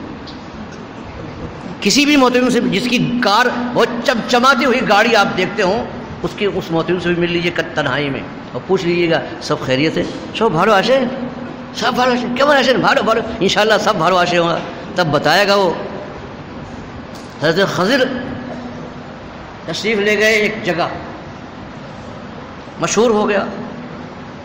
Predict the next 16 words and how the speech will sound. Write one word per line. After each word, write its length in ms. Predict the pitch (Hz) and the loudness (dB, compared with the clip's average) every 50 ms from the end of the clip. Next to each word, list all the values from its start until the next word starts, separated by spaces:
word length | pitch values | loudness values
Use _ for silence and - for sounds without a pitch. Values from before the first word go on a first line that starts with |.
| - - - - | -14 -14 -12 -10
کہ 60 | - | -6
صاحب 280 | - 165 165 175 185 185 - 190 190 - - - - - - - - - 123 117 | -2 2 4 4 4 2 0 -4 -8 -10 -12 -12 -14 -14 -14 -14 -14 -12 -8 -4
جس 180 | 180 220 220 - - - - | -4 -4 -4 -4 -8 -8 -6
چیز 240 | - 220 240 - | -4 -2 -2 -2
کی 120 | - 233 214 | -2 -2 -2
دعا 360 | 165 147 185 185 180 220 254 | 0 2 4 4 6 6 6
یہ 120 | 247 240 233 240 | 6 4 4 2
کر 140 | - 247 233 | 2 2 2
دیں 260 | 190 180 185 180 175 | 2 2 2 2 4
گے 200 | 180 214 247 240 - - - - - - - - - - - - - - - - - - | 4 2 2 2 0 -4 -8 -8 -10 -10 -12 -12 -12 -12 -12 -14 -14 -14 -14 -12 -6 -4
قبول 260 | 135 143 156 160 147 | -2 0 2 2 2
ہو 120 | 131 123 | 2 0
جائے۔ 200 | 113 110 98 90 - - - - - - - - - - - - - - - - - - | -2 -2 -4 -4 -6 -8 -10 -12 -12 -12 -12 -12 -14 -14 -14 -14 -14 -14 -14 -14 -8 -2
ایک 180 | 151 185 190 | 0 0 0
شخص 280 | 190 - 196 190 - - - | 2 0 0 0 0 0 0
آئے، 280 | 165 180 202 208 202 | 2 4 4 4 2